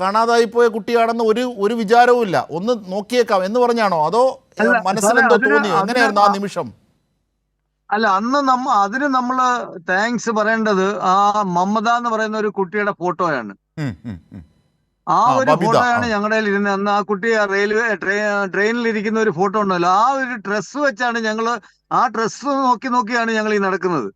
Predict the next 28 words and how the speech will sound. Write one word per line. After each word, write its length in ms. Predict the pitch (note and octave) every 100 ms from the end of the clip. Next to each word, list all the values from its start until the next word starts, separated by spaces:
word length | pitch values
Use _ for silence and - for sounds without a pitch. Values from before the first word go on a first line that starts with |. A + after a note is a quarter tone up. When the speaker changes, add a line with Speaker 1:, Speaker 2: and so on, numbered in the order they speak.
| _ C3
Speaker 1:
ഉം, 60 |
ഉം. 120 | A2
Speaker 2:
അങ്ങനെയാണ് 420 | F3+ B3+ C4+ C4+ B3+
ആ 120 | B3+
ഡ്രസ്സിൽ 320 | A3+ G#3+ B3
നിന്നുള്ള 480 | B3+ B3+ C4 A#3+ A#3+
ആ 80 | A#3
കുട്ടിയെ 420 | G#3+ F#3 A#3 A#3
ഇങ്ങനെ 220 | A3 A3+
കവന്ന് 440 | G3+ G#3 G#3+ A#3+
കിടക്കുന്ന 420 | G#3+ G#3 G3+ A3 A3
രീതിയിൽ 280 | G#3 G3
കണ്ടത്. 360 | F3+ F3 E3 A#2
Speaker 1:
ഉം, 80 | G2 _
ഉം, 140 | G#2+ F2+
ഉം, 100 | F#2
ഉം. 260 | D#2 D#2 D2 _ _ _
Speaker 2:
അങ്ങനെയാണ് 440 | F3 G3+ C4 B3+ C4
ഞങ്ങൾ 240 | B3+ A#3+
വിളിച്ച്, 320 | A#3 A3 E3+
ആ, 420 | A#3+ A#3 C#3 G#3 G3+
എണീപ്പിക്കുമായിരുന്നു 840 | G3+ G#3+ F#3+ F#3+ F3 D3 B2 G#2
Speaker 1:
ഉം, 60 | F#2+
ഉം, 140 | D#2+ D#2+
ഉം. 520 | D2+ - - _ F3
Speaker 2:
മേളത്തെ 400 | F#3 F#3+ F3+ G3+
സീറ്റിൽ 360 | E3+ D#3+ D3
നിന്നും. 220 | B2 G2